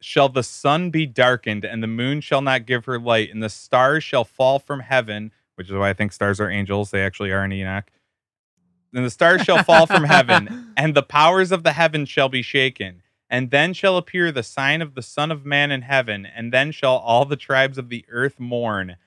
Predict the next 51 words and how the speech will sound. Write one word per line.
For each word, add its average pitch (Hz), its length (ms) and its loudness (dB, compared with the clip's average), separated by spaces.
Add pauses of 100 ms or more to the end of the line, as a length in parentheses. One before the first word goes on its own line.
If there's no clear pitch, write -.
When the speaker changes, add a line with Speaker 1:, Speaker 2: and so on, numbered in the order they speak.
(340)
Speaker 1:
and 147 160 -4
they 156 180 2
shall 147 220 0
see 160 240 -4
the 143 140 0
Son 147 260 -2
of 143 140 -4
Man 131 320 0
coming 143 340 -4
in 143 120 -4
the 135 80 -2
clouds 131 440 0
of 123 120 -12
heaven 131 360 -4
with 113 160 -8
power 131 400 0
and 127 240 -10
great 117 300 -4
glory. 104 500 -6 (340)
And 107 120 -4
he 139 140 -2
shall 156 200 0
send 151 300 -4
his 160 240 -6
angels 135 440 -4
with 120 140 -6
a 117 60 -2
great 113 340 -2
sound 143 300 -4
of 127 100 -10
a 117 60 -10
trumpet, 127 520 -8
and 110 120 -10
they 120 100 -6
shall 123 200 -4
gather 131 440 0
together 135 400 -4
his 120 160 -8
elect 117 420 -6
from 127 200 -12
the 113 80 -8
four 127 420 -2
winds, 110 480 -8 (320)
from 117 240 -6
one 135 220 0
end 131 240 -4
of 117 80 -8
heaven 123 380 -4
to 123 120 -4
the 117 180 -8
other." 95 420 -4